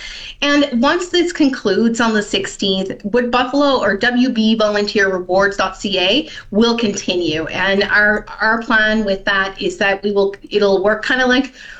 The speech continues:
we like to equate it to credit card rewards, except it's your volunteer hours. So you can continue to cash in those volunteer hours all year long. Um, so we will continue to fill that website. Uh, we will be expanding to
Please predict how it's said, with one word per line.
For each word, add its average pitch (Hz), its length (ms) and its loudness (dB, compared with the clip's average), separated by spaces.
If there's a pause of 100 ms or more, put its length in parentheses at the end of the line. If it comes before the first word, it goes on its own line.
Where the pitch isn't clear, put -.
(160)
we - 80 2
like 247 180 2
to 349 120 2
equate 240 340 0
it 220 220 -2
to 214 400 0
credit 220 280 -2
card 190 240 0
rewards, 180 440 0
except 202 300 -2
it's 196 100 -2
your 196 100 4
volunteer 185 600 0
hours. 160 300 -4
So 208 100 -6
you 202 140 -4
can 208 120 0
continue 247 420 2
to 247 60 0
cash 208 300 -2
in 208 80 2
those 190 140 2
volunteer 185 440 0
hours 175 240 2 (100)
all 208 160 4
year 190 260 2
long. 190 360 0 (300)
Um, 190 280 0
so 190 160 0
we 202 300 4
will 190 220 2
continue 208 420 2
to 196 100 2
fill 202 240 2
that 196 220 0
website. 202 640 -2 (260)
Uh, 180 160 2
we 208 140 2
will 208 240 4
be 202 160 0
expanding 196 720 0
to 190 340 0